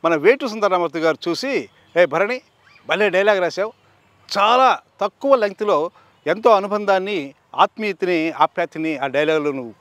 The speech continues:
కురిపించావు" అని చెప్పి వేటు సుందరరామూర్తి గారు తనికెళ్ళ భరణిని ఆయన ప్రశంసించడం జరిగిందనమాట. మన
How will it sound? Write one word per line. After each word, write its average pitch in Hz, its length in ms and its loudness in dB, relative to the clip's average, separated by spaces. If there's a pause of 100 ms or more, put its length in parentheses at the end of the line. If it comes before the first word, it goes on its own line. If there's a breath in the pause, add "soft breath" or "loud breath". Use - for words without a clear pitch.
కురిపించావు" 160 600 -4
అని 170 160 0
చెప్పి 165 360 -4 (360 loud breath)
వేటు 226 200 4
సుందరరామూర్తి 180 520 -2
గారు 151 320 -2
తనికెళ్ళ 175 280 -2
భరణిని 143 460 -6 (540 soft breath)
ఆయన 160 300 4
ప్రశంసించడం 185 580 -4
జరిగిందనమాట. 127 540 -10 (420)
మన 180 220 6